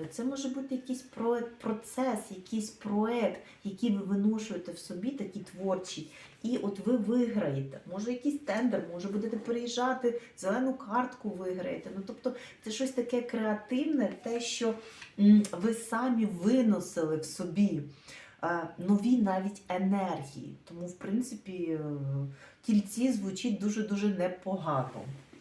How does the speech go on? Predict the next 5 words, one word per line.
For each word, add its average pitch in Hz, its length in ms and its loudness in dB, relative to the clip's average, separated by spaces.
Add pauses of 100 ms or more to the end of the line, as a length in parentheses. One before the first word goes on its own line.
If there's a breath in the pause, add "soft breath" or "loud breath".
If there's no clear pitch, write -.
(320 loud breath)
Е, 170 260 -4
давайте 202 320 -4
запитаємо 247 640 -2
в 208 140 -6
оракула, 202 880 -2